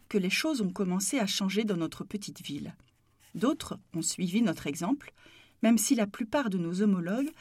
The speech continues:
répugnaient à occuper seul un logement, ce qui a donné naissance à plusieurs types de cohabitation. Les membres de notre communauté ont choisi leur lieu de résidence en fonction de leurs aspirations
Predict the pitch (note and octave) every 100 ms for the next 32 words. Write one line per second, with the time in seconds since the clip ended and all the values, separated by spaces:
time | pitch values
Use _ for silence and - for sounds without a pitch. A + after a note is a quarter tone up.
0 | - - - B3+ B3+ A#3 A3+ D#4 B3+ E3+
1 | G3+ - A3 F3+ - B3+ A#3 E3 D3+ E3
2 | D#3+ G#3 - _ _ _ _ - B3+ A3+
3 | A3+ F3 F#3 B3+ A3 D#3+ - G3+ A3+ -
4 | - F#3 - B3 E3+ - - C4+ - -
5 | F3 - G#3+ F#3 G3+ - - - - _
6 | _ _ _ _ _ _ - G#3+ B3 A#3
7 | F#3+ E3+ E3+ D#3+ - - - D#3 D3 B2+
8 | - D4 - F#3+ G3+ B3 B3+ D#4+ G#3 G#3
9 | C#4 A3 G3 F#3+ F#3+ B3 D#4+ - G3+ -
10 | G#3+ - C#4+ C#4 G3 F3+ A3 - - G#3+
11 | G3+ - C4+ D#4+